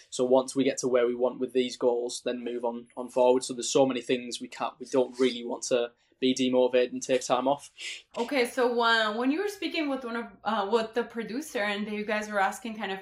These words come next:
Speaker 2: que-, she was asking some questions, she mentioned that you guys, um,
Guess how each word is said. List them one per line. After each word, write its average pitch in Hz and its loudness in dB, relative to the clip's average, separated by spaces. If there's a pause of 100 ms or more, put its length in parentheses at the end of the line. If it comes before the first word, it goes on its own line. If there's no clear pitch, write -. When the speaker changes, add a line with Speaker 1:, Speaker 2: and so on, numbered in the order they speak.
Speaker 2:
que-, 214 -4
she 269 -4
was 247 -2
asking 214 -2
some 196 -10
questions, 262 -4
she 262 -2
mentioned 262 0
that 226 2 (260)
you 269 0
guys, 247 2
um, 208 0